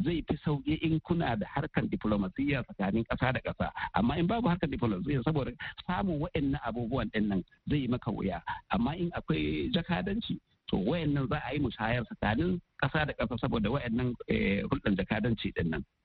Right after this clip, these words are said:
Misali kamar Najeriya da Trinidad, inda, inda na, eh, na zauna. Kaga, eh, wannan, eh, ofishin, eh, wannan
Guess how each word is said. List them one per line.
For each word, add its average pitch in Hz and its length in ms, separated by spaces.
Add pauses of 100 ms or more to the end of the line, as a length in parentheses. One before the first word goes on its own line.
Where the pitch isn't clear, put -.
Misali 180 440
kamar 131 200
Najeriya 123 540
da 104 80
Trinidad, - 480 (840)
inda, 120 500
inda 135 220
na, 104 440 (200)
eh, 104 600
na 113 120
zauna. 107 320 (520)
Kaga, 175 400 (600)
eh, 131 240
wannan, 156 440 (140)
eh, 123 140
ofishin, 156 500
eh, 113 220
wannan 135 320